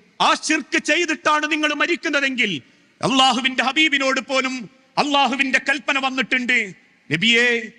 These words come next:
താങ്കളാണ് ഷിർക്ക് ചെയ്യുന്നതെങ്കിൽ പോലും ലയഹ്ബത്തന്ന അമലുക, നിങ്ങളെ അമലുകൾ ബാത്തിലായി പോകും.'" പ്രിയപ്പെട്ട സഹോദരങ്ങളെ, നമ്മളെ വിശ്വാസത്തെ അബദ്ധത്തിലേക്ക് കൊണ്ടെത്തിക്കാൻ വേണ്ടി ഒരു കൂട്ടം ആളുകൾ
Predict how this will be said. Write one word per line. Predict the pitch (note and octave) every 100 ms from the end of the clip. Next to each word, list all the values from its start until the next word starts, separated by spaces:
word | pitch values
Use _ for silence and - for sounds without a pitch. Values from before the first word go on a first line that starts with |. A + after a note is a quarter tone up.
| _ -
താങ്കളാണ് | G3 B3 C4 C4+ C4+ C#4+ D4
ഷിർക്ക് | D4 D4 C#4+
ചെയ്യുന്നതെങ്കിൽ | - D4 E4 D4+ C#4 C4
പോലും | A3+ B3+ B3+ A3 F3 - _ _ -
ലയഹ്ബത്തന്ന | F3 A#3 F#3+ - A3+ - C4 B3 A#3+
അമലുക, | A#3+ B3 A#3 A3 A3+ G#3 E3 _ _ -
നിങ്ങളെ | D#3+ A3+ A3+
അമലുകൾ | A3 A#3 A#3+ A3 A3+
ബാത്തിലായി | F#3 A#3 B3+ A3+ G#3+ G#3+
പോകും.'" | - G#3+ G3 E3 C#3+ _ _ -
പ്രിയപ്പെട്ട | G#3 G#3+ A3+ G#3+
സഹോദരങ്ങളെ, | A3 A3+ A#3 A3+ G#3+ G#3 G3+ F3 D#3+ _ _ -
നമ്മളെ | B3+ D#4+
വിശ്വാസത്തെ | D4 C#4 - D#4 C4 B3+ - G3+ C#3+ C3+ _ _ G3
അബദ്ധത്തിലേക്ക് | A3 F4 F#4 - D4+ D4 D4 B3+
കൊണ്ടെത്തിക്കാൻ | C#4+ D4+ - C4+ C4 B3
വേണ്ടി | A#3 A3+ G3 E3+ _ _ -
ഒരു | G#3
കൂട്ടം | B3+ B3 - B3 -
ആളുകൾ | A#3+ C4 A#3+